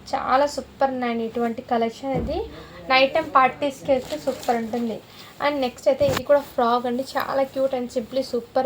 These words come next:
with కడ్దానా వర్క్ అయితే వచ్చేసింది. సైజ్ ట్వంటీ ఫోర్ అంటే మీరు హ్యాపీగా ఫోర్ to ఫైవ్, ఫోర్ ఇయర్స్ పిల్లలకి తీసుకోండి, ఇది హ్యాపీగా సెట్ అవుతుంది. ఫోర్ to ఫైవ్ ఆ ఏజ్ వాళ్ళకి మాత్రమే సెట్ అవుతుందండి. ఇలా బఫ్ హ్యాండ్స్ అయితే వచ్చేసింది. Just ఫైవ్ హండ్రెడ్ రూపీస్ మాత్రమే అండి. మంచి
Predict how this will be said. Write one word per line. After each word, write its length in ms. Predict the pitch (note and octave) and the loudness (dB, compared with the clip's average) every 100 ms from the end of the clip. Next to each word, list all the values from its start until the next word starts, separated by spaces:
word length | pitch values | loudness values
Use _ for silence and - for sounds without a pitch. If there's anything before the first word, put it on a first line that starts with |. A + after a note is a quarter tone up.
| B3 | 0
with 120 | B3 C#4 | -2 0
కడ్దానా 420 | B3 G#3 A#3 B3 B3 | 0 0 -2 -2 0
వర్క్ 200 | A#3+ A#3 A#3+ | 0 0 -2
అయితే 140 | A#3+ A3+ | 0 -2
వచ్చేసింది. 440 | A#3 A3 A3+ C4+ A#4 - - - | -4 -4 -2 0 -2 -6 -16 -2
సైజ్ 240 | B3+ B3 B3+ | 2 2 2
ట్వంటీ 240 | C4 A#3+ A#3+ | 0 -2 -4
ఫోర్ 200 | B3+ B3+ B3 | 0 0 0
అంటే 160 | A#3+ A#3+ | -2 -2
మీరు 140 | B3+ A#3 | -4 -4
హ్యాపీగా 380 | A3+ - A#3+ C4+ - | -6 -4 0 0 2
ఫోర్ 220 | B3+ C4 - | 2 2 0
to 80 | D4+ - | -10 -2
ఫైవ్, 160 | A3+ - - - - - - - | -2 -2 -20 -20 -20 -20 -16 6
ఫోర్ 220 | C#4 B3+ | 8 10
ఇయర్స్ 200 | C4 C#4 - | 8 6 2
పిల్లలకి 360 | B3+ B3+ A#3 C4 | 2 2 2 -4
తీసుకోండి, 340 | A#3 A3+ A#3 A3 | -4 -2 -2 -2
ఇది 100 | G#3+ D#4+ | -4 -4
హ్యాపీగా 320 | B3+ - A#3+ B3+ B3+ | -4 -2 0 2 0
సెట్ 160 | A3+ G#3+ | -2 -4
అవుతుంది. 240 | - G#3 - | -4 -6 0
ఫోర్ 180 | A#3 A#3 | 0 2
to 60 | C4 | -2
ఫైవ్ 160 | A3+ - - A#3 | -2 -6 -6 0
ఆ 80 | A3+ | 0
ఏజ్ 120 | A3 A3+ | 2 0
వాళ్ళకి 240 | A3+ A3 G#3+ | 0 -2 -4
మాత్రమే 320 | G#3+ B3 B3+ B3+ | -2 0 0 -2
సెట్ 160 | A3+ A3+ | -4 -4
అవుతుందండి. 420 | A3+ A3+ A3+ F4+ - - - - | -4 -4 -2 -4 -6 -16 -6 4
ఇలా 120 | A#3+ A3+ | 4 6
బఫ్ 180 | A3+ - | 0 0
హ్యాండ్స్ 240 | B3+ B3 A#3+ | -4 -2 -2
అయితే 120 | A#3 A3 | -2 -2
వచ్చేసింది. 400 | A#3 - A#3+ C#4+ A#3 | -4 -4 -4 -2 -4
Just 200 | G#3 C4+ C4 | -4 -6 -2
ఫైవ్ 140 | A3+ | -2
హండ్రెడ్ 260 | A3 A3+ A3+ | -2 -4 -4
రూపీస్ 240 | G#3+ A#3+ A#3+ G#3+ | -6 -6 -4 -4
మాత్రమే 360 | G#3+ A#3+ A3 G#3+ | -4 -4 -4 -4
అండి. 160 | C4+ - - - - - - B3 | -4 -6 -12 -16 -16 -16 -10 -6
మంచి 240 | A#3+ - | -6 -6